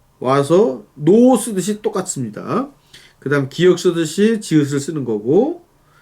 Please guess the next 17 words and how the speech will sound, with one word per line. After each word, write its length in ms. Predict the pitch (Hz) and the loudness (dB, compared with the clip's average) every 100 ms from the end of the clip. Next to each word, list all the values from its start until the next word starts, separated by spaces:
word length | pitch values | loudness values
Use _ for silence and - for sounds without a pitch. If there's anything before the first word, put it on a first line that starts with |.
| _ _ | _ _
자, 280 | - - - | -20 -20 -10
가서 640 | 123 135 185 220 302 320 _ _ _ _ _ _ _ _ _ - | -6 0 2 2 2 -4 _ _ _ _ _ _ _ _ _ -10
내리고. 760 | 117 110 95 90 113 240 302 _ _ _ _ _ | -8 -8 -10 -6 -4 -4 -6 _ _ _ _ _
그리고 580 | 120 123 156 262 311 _ _ _ _ _ _ _ _ _ _ _ _ _ _ _ _ _ _ _ _ _ | -6 -2 0 0 -2 _ _ _ _ _ _ _ _ _ _ _ _ _ _ _ _ _ _ _ _ _
아, 220 | - 196 - | -16 -14 -4
도전 460 | 143 131 113 82 _ | -4 -4 -8 -12 _
썼죠. 360 | 160 151 104 _ _ | -8 -6 -14 _ _
닭 340 | - 208 - _ | -4 -4 -4 _
써볼게요. 320 | - 123 - | -20 -18 -18
닭. 220 | - - _ _ _ _ _ _ _ _ _ _ _ _ | -18 -20 _ _ _ _ _ _ _ _ _ _ _ _
닭. 180 | _ _ _ _ _ _ _ _ _ _ _ _ _ _ _ _ - | _ _ _ _ _ _ _ _ _ _ _ _ _ _ _ _ -2
이렇게 380 | 170 208 240 214 | 0 2 4 6
연습을 380 | 185 196 220 | 6 4 2
하시면 520 | 202 180 214 240 127 - _ _ _ _ _ | 2 2 0 0 -2 -8 _ _ _ _ _
아, 240 | 120 160 | -2 0
이건 340 | 147 180 202 - _ _ _ _ _ _ | 2 2 0 -4 _ _ _ _ _ _
디귿은 580 | 180 175 185 220 339 | -2 0 2 0 -2